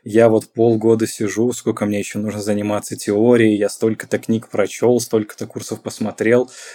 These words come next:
Но ты, когда видишь, как эти люди в целом рассуждают о работе, ты понимаешь, что этот человек вообще никак не готов.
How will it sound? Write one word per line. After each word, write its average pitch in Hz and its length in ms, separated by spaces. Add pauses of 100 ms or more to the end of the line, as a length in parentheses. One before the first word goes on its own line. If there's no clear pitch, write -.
(280)
Но 120 840 (640)
ты, 123 140
когда 110 580
видишь, 110 680
как 98 180
эти 104 180
люди 101 420
в 95 100
целом 107 340
рассуждают 101 520
о 104 40
работе, 104 380
ты 120 80
понимаешь, 110 380
что 107 320 (420)
этот 120 240
человек 131 400 (120)
вообще 110 420
никак 101 340
не - 60
готов. - 480